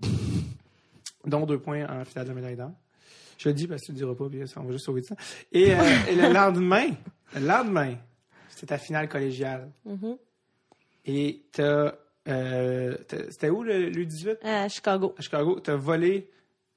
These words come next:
Speaker 1: t'as pris l'avion back le lendemain
Speaker 2: Mhm.
Speaker 1: pour la finale du championnat collégial. Trois points,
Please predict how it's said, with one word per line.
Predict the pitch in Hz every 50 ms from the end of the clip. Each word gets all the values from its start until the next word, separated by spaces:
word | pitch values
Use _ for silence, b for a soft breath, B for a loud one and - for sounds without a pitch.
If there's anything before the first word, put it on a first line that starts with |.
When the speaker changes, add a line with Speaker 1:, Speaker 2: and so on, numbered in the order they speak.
| _ _ _ _ _ _ _ _ _
Speaker 1:
t'as | -
pris | - - 165
l'avion | 156 151 147 156 160 165 165 - _ -
back | 135 127 147 156 165 170 - -
le | 135 131
lendemain | 131 131 131 135 135 139 156 190 185 - _ _ -
Speaker 2:
Mhm. | 202 190 202 208 220 - _ _ -
Speaker 1:
pour | 185 185
la | 180 156
finale | - - 156 151 156
du | 143 -
championnat | 151 135 147 139 131
collégial. | - - 131 127 123 120 123 123 143 180 190 - - - b b b b b b b b b _ -
Trois | - - 151 160 160
points, | 160 165 165 165 165 170 165